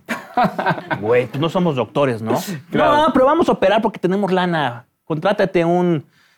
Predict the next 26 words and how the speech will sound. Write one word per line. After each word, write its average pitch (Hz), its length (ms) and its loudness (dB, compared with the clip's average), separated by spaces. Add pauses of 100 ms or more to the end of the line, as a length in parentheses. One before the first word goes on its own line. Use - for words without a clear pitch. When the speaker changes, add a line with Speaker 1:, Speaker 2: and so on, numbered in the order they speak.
Speaker 1:
tráete 180 220 2
el 165 60 4
bisturí, 156 580 2 (280)
abrimos 143 520 0
el 143 60 2
apéndice 165 480 0
y - 40 0
¿qué 156 100 0
pasa? 139 260 0
Se 127 140 0
nos 131 160 2
muere 156 480 4
el 120 300 -2
paciente, 131 440 -4
¿no?" 143 220 -6
Speaker 2:
Sí. - 180 -8
Speaker 1:
Es 123 160 -2
lo 180 100 0
que 180 100 -6
pasa, 170 340 -4 (120)
se - 180 -2
mueren 156 280 0
las 127 160 -4
obras 147 240 -2
de 123 60 -6
teatro. 107 360 -10